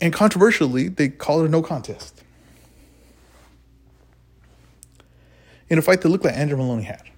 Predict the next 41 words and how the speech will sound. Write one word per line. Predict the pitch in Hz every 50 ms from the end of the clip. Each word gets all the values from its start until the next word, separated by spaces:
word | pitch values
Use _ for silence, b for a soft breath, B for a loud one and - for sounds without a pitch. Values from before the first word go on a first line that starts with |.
| _ _ _ _ _ _ _ _ _ _ _ _ _ _ _ _ _ _ _ _ _ _ _ _ b b b b b b b b b b b b b b b b
So | - - 156
now | 165 190 196
we're | 196 190
going | 156 160 147 139
to | 123
the | -
third | 143 139 131
one | 127 123 110
to | 107 107
settle | - - 113 117 110 -
it. | 113 - - - - - -
And | - 185 190 175 160 147 - - - - - - - - - - - - - - - - -
I | - 135 143
know | 147 147 143 147 143
that | 139 147 127 - - 113 127 113 135
the | 135
majority | 135 131 120 113 143 160 175 180
of | 160 135
the | 127 113
fights | - - - - - 131 131 131 -
that | 127
we've | 113 113 113
seen, | - - 208 208 151 139 - - - 135 127 127
uh, | - 127 135 123 120
portion | 113 - - 185 170 - 151 143
we've | 139 143 143
seen | - 156 143
them | 139 135 127
in | 120
the | 123 117
ring, | 117 170 220 226 180 156 160 156 B B B B B B B B B B B B
Franco | - - 214 226 220 - 160 165 180 180 - - _ _ _ _ _ -
has | - 190 180
won | 180 233 269 294 269
those | 180 120 104 -
p-, | - - - -
the | 143 120
portions. | - 120 107 - - 104 98 -
I | 117 131
get | - 196 208 -
that. | - 117 - -